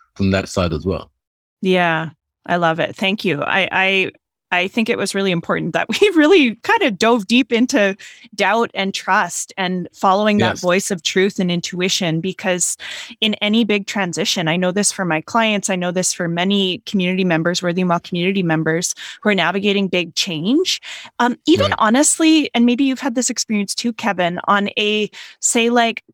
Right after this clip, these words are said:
Speaker 2: discovery call with a new client, and you're, like,
Speaker 1: Mm-hmm.
Speaker 2: helping them to get, I'm helping them to get clear on, like,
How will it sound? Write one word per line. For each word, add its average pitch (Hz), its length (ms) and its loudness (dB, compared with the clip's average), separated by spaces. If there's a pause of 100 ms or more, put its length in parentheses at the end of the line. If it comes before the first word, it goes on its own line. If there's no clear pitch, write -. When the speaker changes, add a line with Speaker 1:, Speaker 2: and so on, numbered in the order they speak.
(180)
Speaker 2:
discovery 214 560 0
call 254 380 2
with 254 180 -2
a 220 60 0
new 196 220 0
client, 196 580 0
and 214 180 2
you're, 208 120 2
like, 196 300 2
Speaker 1:
Mm-hmm. 117 260 4
Speaker 2:
helping 339 380 2
them 202 240 2
to 247 120 -2
get, 196 320 -2
I'm 220 240 0
helping 240 380 2
them 226 160 2
to 226 120 -6
get 196 280 -4
clear 185 580 0
on, 185 240 2
like, 175 260 -4